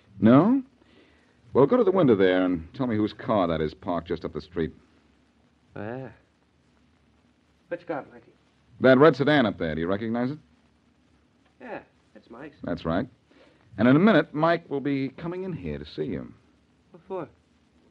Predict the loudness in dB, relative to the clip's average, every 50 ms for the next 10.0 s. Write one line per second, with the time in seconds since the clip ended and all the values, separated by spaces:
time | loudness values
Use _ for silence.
0 | _ -6 -2 2 4 4 6 6 6 4 2 -2 -2 0 2 2 2 2 0 -4
1 | -12 _ _ _ _ _ _ _ -14 -10 -2 2 4 4 6 4 4 2 0 0
2 | 0 0 -2 -4 -4 -6 -8 -6 -4 -2 -4 -4 -4 -6 -8 -8 -8 -10 -14 -18
3 | -20 -20 _ _ _ _ _ _ _ _ _ _ _ _ _ _ _ _ -10 -6
4 | -4 -4 -2 -2 -2 -2 -2 -2 -2 -2 0 -2 -2 -4 -4 -6 -4 -4 -4 -6
5 | -6 -8 -6 -4 -4 -4 -4 -2 -2 -2 -2 -2 -6 -6 -6 -4 -4 -4 -4 -4
6 | -6 -8 -8 -10 -8 -6 -6 -6 -8 -8 -8 -8 -4 -4 -4 -4 -4 -6 -8 -10
7 | -10 -10 -10 -10 -8 -10 -12 -18 _ _ _ _ _ _ _ _ _ _ _ _
8 | _ _ _ _ _ _ -18 -10 -10 -8 -6 -6 -8 -8 -10 -12 -8 -6 -4 -4
9 | -2 -4 -4 -6 -8 -8 -6 -6 -4 -4 -4 -4 -6 -6 -8 -12 -12 -12 -12 -16